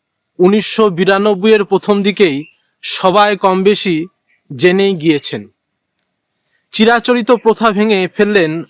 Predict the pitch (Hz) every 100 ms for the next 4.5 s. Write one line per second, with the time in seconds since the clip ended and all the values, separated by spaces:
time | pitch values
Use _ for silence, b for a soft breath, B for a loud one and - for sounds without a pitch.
0 | _ 160 180 - 214 208 196 196 175 190
1 | 165 147 - 107 95 _ _ _ - 175
2 | 180 220 262 262 247 202 - 185 147 -
3 | _ - - - 190 - 240 226 226 196
4 | 190 175 180 160